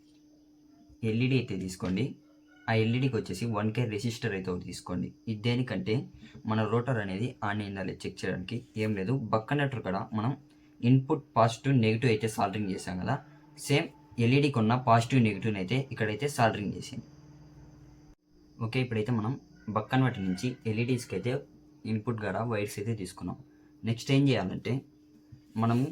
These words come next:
ఇక్కడ స్విచ్ కోసం యాడ్ చేసాం కదా, ఆ వైర్స్ అయితే జాయిన్ చేయండి. జాయిన్ చేసినట్టయితే మనకి బక్ కన్వర్టర్లో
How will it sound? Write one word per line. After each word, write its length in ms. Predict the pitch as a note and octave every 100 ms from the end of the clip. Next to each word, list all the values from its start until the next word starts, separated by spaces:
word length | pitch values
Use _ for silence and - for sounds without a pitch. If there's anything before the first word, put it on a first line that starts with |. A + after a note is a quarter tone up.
| -
ఇక్కడ 140 | A2+ A#2 A#2
స్విచ్ 240 | B2+ - -
కోసం 220 | C3+ A#2 G2
యాడ్ 120 | F#2
చేసాం 200 | F#2+ F2+ F2+
కదా, 120 | F#2+ - - - -
ఆ 60 | G#2
వైర్స్ 240 | A2+ C3 -
అయితే 160 | G2+ C3+ E3+ - _ _ _ _ _ - _ - - - A2+
జాయిన్ 240 | G#2+ G#2
చేయండి. 240 | F2+ F#2 - - _ _ - - - _ _ _ _ - - _ - - - - _ - _ _ _ - - - G2+
జాయిన్ 220 | A#2+ C#3
చేసినట్టయితే 520 | A2 G#2 G#2+ F#2 F2+ A2 A2
మనకి 220 | F#2+ A#2+ A2
బక్ 160 | G#2 -
కన్వర్టర్లో 560 | C3 A#2 F#2+ F#2 F#2+